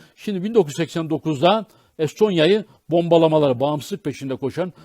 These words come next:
Estonya'yı bombalaması istenir, e, e, Cahar Dudayev'den veya Cevher Dudayev'den.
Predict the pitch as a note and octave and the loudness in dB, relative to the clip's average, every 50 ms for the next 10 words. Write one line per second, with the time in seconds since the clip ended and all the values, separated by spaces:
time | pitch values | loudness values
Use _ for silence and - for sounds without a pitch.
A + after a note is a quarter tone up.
0 | _ _ - C#3 - - F3+ F3 D#3 C#3+ D3+ F3 E3+ D#3+ D#3+ D#3 D#3 D#3 D3+ D3+ | _ _ -12 -12 -10 -6 -6 -4 -2 0 0 2 2 2 2 2 2 2 0 0
1 | D3 D3+ C#3 - C#3+ C#3+ - _ _ _ _ _ - C3 C3 - - C#3+ B2+ B2 | 0 -2 -2 -4 -4 -6 -6 _ _ _ _ _ -14 -14 -12 -8 -6 -4 -4 -2
2 | B2 A#2 A#2 A#2 A#2+ A#2+ A#2 A2+ A2+ A2 A2 A2 G2+ F#2+ G#2+ - - A#2 G#2+ G#2+ | -4 -4 -6 -6 -6 -4 -4 -4 -6 -6 -8 -8 -10 -12 -16 -20 -18 -16 -14 -14
3 | G#2+ G#2 G2+ F#2 A2+ C#3 B2 C3+ C#3 C3+ A2+ A2+ G#2 B2+ B2 A#2+ A#2 A2+ A#2 A2+ | -14 -14 -12 -8 -6 -2 0 0 0 0 -2 -4 -2 -2 0 0 0 0 -2 -2
4 | A2+ A#2 B2 A#2 A2 - - - - _ _ - B2+ B2 A#2+ C#3+ C3 A2 A#2+ G#2+ | -2 -2 -2 -2 -4 -6 -12 -20 -20 _ _ -4 -2 -2 0 -2 -4 -4 -4 -4
5 | C#3 C3 B2 A#2 B2+ D#3+ F3+ | 0 0 0 0 0 -2 -4